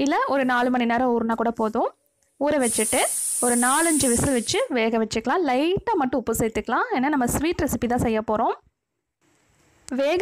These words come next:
வச்சதுக்கு அப்புறமா இந்த மாதிரி ஒரு வடிகட்டி வச்சு அதுல இருக்கிற தண்ணியை வடிச்சிடலாம். நமக்கு தண்ணி தேவையில்லை, சுண்டல் மட்டும்தான் தேவை. அந்த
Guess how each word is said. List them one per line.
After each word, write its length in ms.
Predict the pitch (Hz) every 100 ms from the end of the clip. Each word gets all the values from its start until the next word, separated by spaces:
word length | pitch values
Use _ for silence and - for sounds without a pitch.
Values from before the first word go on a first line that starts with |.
| 381
வச்சதுக்கு 300 | 262 247 240
அப்புறமா 260 | 233 226 381
இந்த 140 | 262 226
மாதிரி 220 | 226 247 349
ஒரு 80 | 277 226
வடிகட்டி 400 | 220 247 269 247
வச்சு 160 | 220 -
அதுல 160 | 370 247
இருக்கிற 220 | - 254 247
தண்ணியை 300 | 220 240 262
வடிச்சிடலாம். 560 | 220 220 220 214 214 403 - - _ _ -
நமக்கு 240 | 254 262 262
தண்ணி 200 | 254 339 311
தேவையில்லை, 380 | 254 240 233 320
சுண்டல் 280 | 277 240 240
மட்டும்தான் 380 | 233 226 226 226 220
தேவை. 220 | 220 254 508
அந்த 140 | 254